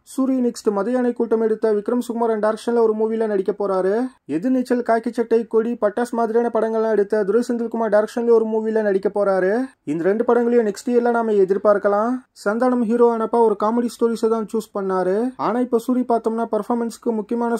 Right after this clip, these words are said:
ஸ்டோரிஸை தான் சூஸ் பண்ணிட்டு இருக்காரு. அதுல ஃபர்ஸ்ட் ஸ்டெப்பான விடுதலையில அவர் நினைச்சதை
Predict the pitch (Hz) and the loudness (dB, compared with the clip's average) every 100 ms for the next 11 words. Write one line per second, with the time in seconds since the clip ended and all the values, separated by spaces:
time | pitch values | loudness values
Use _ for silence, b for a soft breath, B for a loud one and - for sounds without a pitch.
0 | - 233 233 233 226 214 226 - 220 208 | 0 -2 0 -2 -2 -4 -6 -6 -8 -8
1 | - 190 190 185 202 240 254 - 170 254 | -6 -4 -2 0 0 -2 -4 -6 -2 0
2 | 254 240 214 254 247 233 233 226 226 208 | 0 0 -2 -4 2 0 2 -2 0 0
3 | 233 240 226 233 233 208 196 220 233 226 | 0 2 2 4 0 0 -4 -4 -2 0